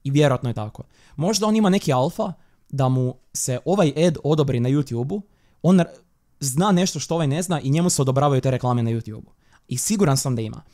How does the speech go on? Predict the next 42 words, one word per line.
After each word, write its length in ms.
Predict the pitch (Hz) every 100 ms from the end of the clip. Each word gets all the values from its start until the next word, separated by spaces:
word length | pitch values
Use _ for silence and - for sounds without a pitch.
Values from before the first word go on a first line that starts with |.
| - _ _
Snimit 320 | - 180 196
ću 60 | 185
još 120 | 165
jedan 160 | 165 143
detaljan 320 | 139 123 120
video 260 | 135 123
malo 180 | 123 123
napredniji 420 | 120 127 123 117
za 100 | 113
affiliate 320 | 117 131 117 107
marketing, 520 | 117 175 156 135 131
e, 200 | - 110 107 104
uskoro, 440 | 117 127 - 131 127 - _ _ -
da 100 | 135
vas 120 | 127
sad 120 | 151
ne 80 | 135
davim 220 | 135 120
sa 140 | -
tim 140 | 113 120
izrazima, 540 | 143 117 135 135 120 - - -
ali 180 | 135 131
postoji 520 | - 156 185 - 151
baš 220 | 151 143
nešto 500 | 143 143 - 120 120 - _
što 220 | - -
se 120 | 131 131
koristi 380 | 139 127 -
za 100 | 117
ovakve 260 | 117 113 120
stvari. 360 | - 107 113 139 - - - - - _ - -
I 200 | 190 180 -
tu 80 |
možemo 300 | 165 139 127
vidjeti, 340 | 151 185 143 -
affiliate 360 | 123 160 151 135
marketer 380 | 143 147 131 123
je 100 | 127
iskoristio 500 | - 139 139 - 120
svoju 200 | 131 -
alfu, 440 | 143 196 - 139 - _
znači 380 | - 120 113 110